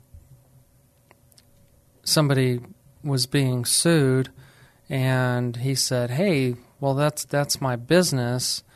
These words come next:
And the court said, "A sole proprietorship is defined as a business in which one person owns all the assets,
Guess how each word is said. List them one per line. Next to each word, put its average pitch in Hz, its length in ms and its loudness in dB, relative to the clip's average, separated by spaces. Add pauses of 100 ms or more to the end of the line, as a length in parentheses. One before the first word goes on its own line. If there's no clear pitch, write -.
(560)
And 131 300 0
the 123 60 -2
court 139 420 0
said, 131 480 2
"A 135 140 -4
sole 147 280 4
proprietorship 135 960 0
is 123 160 -2
defined 127 500 -2
as 123 180 -2
a 123 40 -6
business 131 580 0
in 127 120 -2
which 127 240 -4
one 143 200 0
person 139 480 0
owns 127 380 0
all 127 220 4
the 147 100 2
assets, 123 800 0